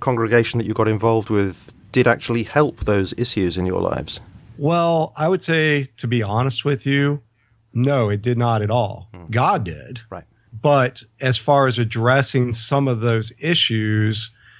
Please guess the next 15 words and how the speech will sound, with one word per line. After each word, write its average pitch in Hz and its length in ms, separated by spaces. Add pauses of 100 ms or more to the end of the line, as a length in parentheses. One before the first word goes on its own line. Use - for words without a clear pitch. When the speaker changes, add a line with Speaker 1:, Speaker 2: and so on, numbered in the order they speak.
(200)
Speaker 2:
to - 120
be 123 120
honest 156 320
with 117 220
you, 113 280
the 107 520
sort 113 300
of 110 140
ideas 117 680
and 107 180
philosophies 107 960
that 101 260
they 127 200
had 151 200
embraced, 101 920